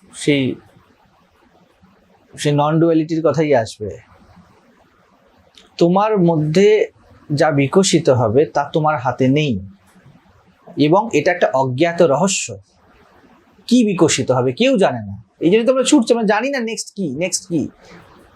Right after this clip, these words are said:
সেই জন্য তুমি কি করতে পারো? Do whatever you want। তুমি যা করতে পারো এই মুহূর্তে হায়েস্ট, তোমার মতে সুন্দর, ওর মতে, ওর মতে, ওর মতে সুন্দর করো, এবং জানো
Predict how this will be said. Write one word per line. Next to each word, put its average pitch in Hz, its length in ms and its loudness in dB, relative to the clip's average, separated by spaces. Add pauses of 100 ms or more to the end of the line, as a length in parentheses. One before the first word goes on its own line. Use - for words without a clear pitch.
(880)
সেই 208 180 2
জন্য 240 220 -2
তুমি 226 220 -2
কি 220 140 -2
করতে 233 260 0
পারো? 240 280 0
Do 196 580 0 (600)
whatever 190 500 2 (280)
you 147 100 0
want। 113 540 -2 (1300)
তুমি 165 300 2
যা 190 480 4
করতে 247 300 2
পারো 240 220 0
এই 247 100 -6
মুহূর্তে 233 300 0
হায়েস্ট, 196 440 0
তোমার 269 320 2
মতে 240 220 0
সুন্দর, 214 380 4
ওর 196 180 4
মতে, 196 240 0
ওর 196 160 2
মতে, 190 220 -4
ওর 185 80 -4
মতে 190 160 -8
সুন্দর 208 360 -2 (300)
করো, 143 320 0 (500)
এবং 147 220 0
জানো 214 380 -2